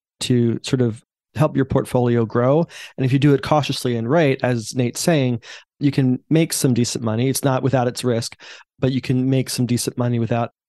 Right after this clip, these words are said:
having to assume too much risk if you're doing it cautiously, especially in an I R A account. So if you're technical at all, you wanna try to find a new hobby, you'd like to, once you get past, like, this lingo, it's actually not as daunting as it might sound, which is why David suggests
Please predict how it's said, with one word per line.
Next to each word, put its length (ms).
having 400
to 280
assume 300
too 200
much 300
risk 280
if 100
you're 80
doing 160
it 100
cautiously, 440
especially 420
in 80
an 100
I 120
R 100
A 80
account. 320
So 140
if 80
you're 100
technical 460
at 60
all, 280
you 100
wanna 120
try 200
to 140
find 260
a 60
new 140
hobby, 500
you'd 160
like 160
to, 300
once 220
you 60
get 160
past, 320
like, 140
this 200
lingo, 520
it's 120
actually 320
not 420
as 200
daunting 440
as 140
it 80
might 200
sound, 280
which 120
is 100
why 100
David 320
suggests 440